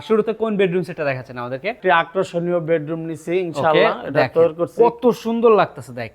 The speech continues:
Speaker 1: খুবই চমৎকার একটা বেডরুম সেট কিন্তু।
Speaker 2: আমাদের শোরুমে আসার ঠিকানা হচ্ছে উত্তরা আজমপুর থেকে লেগুনা কিংবা অটোতে উঠলে চালাবন মাজার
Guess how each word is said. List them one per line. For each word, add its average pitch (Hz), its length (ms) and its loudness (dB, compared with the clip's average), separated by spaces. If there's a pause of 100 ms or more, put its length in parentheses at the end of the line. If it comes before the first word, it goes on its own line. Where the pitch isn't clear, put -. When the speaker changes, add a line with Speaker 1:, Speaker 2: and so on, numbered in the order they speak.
Speaker 1:
খুবই 226 360 2
চমৎকার 180 640 2
একটা 139 180 -4
বেডরুম 123 340 -4
সেট 120 240 -10
কিন্তু। 127 340 -2 (140)
Speaker 2:
আমাদের 175 400 4
শোরুমে 202 460 4
আসার 190 320 6 (120)
ঠিকানা 196 300 2
হচ্ছে 190 200 -2
উত্তরা 202 420 4
আজমপুর 175 560 2
থেকে 190 300 -2
লেগুনা 185 460 0
কিংবা 175 340 -2
অটোতে 175 360 0
উঠলে 190 400 -2
চালাবন 175 420 2
মাজার 160 380 -2